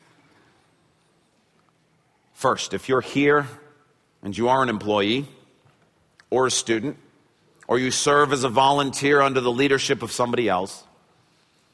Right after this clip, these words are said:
I want you to go home today and ask yourself this question. What should I do differently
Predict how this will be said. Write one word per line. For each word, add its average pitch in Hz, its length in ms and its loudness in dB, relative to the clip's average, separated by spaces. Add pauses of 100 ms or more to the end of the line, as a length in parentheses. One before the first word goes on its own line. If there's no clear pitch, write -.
(400)
I - 60 -6
want 135 260 0
you 135 80 -4
to 131 80 -4
go 131 180 2
home 131 240 -2
today 123 360 0
and 117 80 0
ask 117 300 -2
yourself 110 420 -2
this 104 180 -4
question. - 440 -14 (2250)
What 131 420 0
should 147 380 0
I 127 220 2
do 117 200 0
differently - 460 -4